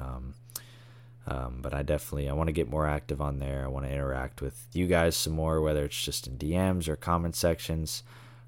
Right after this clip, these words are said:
Um, I try to do my best when I get the time, and, and hopefully I, I do get the time soon. So, um, thank you all so much, uh, for those who have listened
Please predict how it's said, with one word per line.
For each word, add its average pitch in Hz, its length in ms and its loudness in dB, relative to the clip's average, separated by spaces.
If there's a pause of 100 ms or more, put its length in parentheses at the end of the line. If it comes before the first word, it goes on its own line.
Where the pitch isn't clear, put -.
Um, 65 460 -4 (100)
I 82 60 -8
try 80 240 4
to 78 80 4
do 76 140 2
my 73 140 0
best 76 340 0
when 71 80 0
I 73 60 0
get 69 160 -2
the 69 60 -6
time, 69 440 -4
and, 64 280 -8
and 65 140 -8
hopefully 67 460 -4
I, 62 220 -6 (120)
I 69 80 -4
do 65 180 -4
get 65 140 -8
the - 100 -16
time - 460 -10
soon. - 440 -8
So, - 400 -8 (640)
um, 65 420 -4 (760)
thank 101 180 6
you 98 120 10
all 92 60 8
so 90 180 4
much, - 640 2
uh, 73 200 2
for 71 180 -2
those 71 260 0
who 71 100 -2
have 67 120 -4
listened 131 520 6